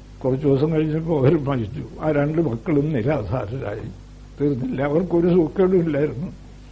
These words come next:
ഭർത്താവ് സൂക്കേടായിട്ട് മരിച്ചു. അതിനവര് നെഞ്ചത്തടിച്ച് നിലവിളിച്ചാൽ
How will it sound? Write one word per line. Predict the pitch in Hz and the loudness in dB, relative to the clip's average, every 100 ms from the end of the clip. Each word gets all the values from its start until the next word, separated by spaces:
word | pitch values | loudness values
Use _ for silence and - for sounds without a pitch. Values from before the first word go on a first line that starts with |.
| - - - - | -20 -20 -18 -10
ഭർത്താവ് | 107 107 - 151 180 | -8 -6 0 4 4
സൂക്കേടായിട്ട് | 151 190 - 185 180 170 180 | 4 0 0 0 2 0 -2
മരിച്ചു. | 151 160 - - - - - - - - - - - - - - - | -4 -6 -8 -10 -12 -16 -18 -20 -20 -20 -20 -20 -20 -20 -20 -10 0
അതിനവര് | 185 190 185 196 | 4 6 6 6
നെഞ്ചത്തടിച്ച് | 180 196 190 208 180 - 202 | 4 4 4 4 2 2 0
നിലവിളിച്ചാൽ | 196 190 190 196 185 220 | 0 2 2 2 0 -2